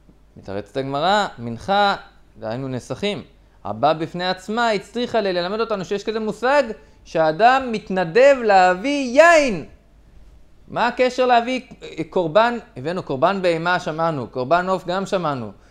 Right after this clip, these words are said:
מנחות גם שמענו, אבל להביא בקבוק יין בתור, אה, להקריב אותו בתור נסך לבד, אה, שאפשר להקריב דבר כזה, זה חידוש עצום.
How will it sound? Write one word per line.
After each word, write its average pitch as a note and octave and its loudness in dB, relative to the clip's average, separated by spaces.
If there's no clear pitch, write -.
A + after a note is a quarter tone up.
מנחות D#3+ -2
גם G#3+ 2
שמענו, G#3 -4
אבל B2 -4
להביא C3+ -2
בקבוק F#3+ -2
יין F3+ -2
בתור, F3+ -4
אה, B2 -2
להקריב B2+ -2
אותו D#3 -4
בתור C3 -4
נסך F3 -6
לבד, D3 0
אה, A#2 -14
שאפשר D3 -4
להקריב E3 -2
דבר C#3+ 0
כזה, C3+ -6
זה B2+ -6
חידוש D3 -8
עצום. G#3 -2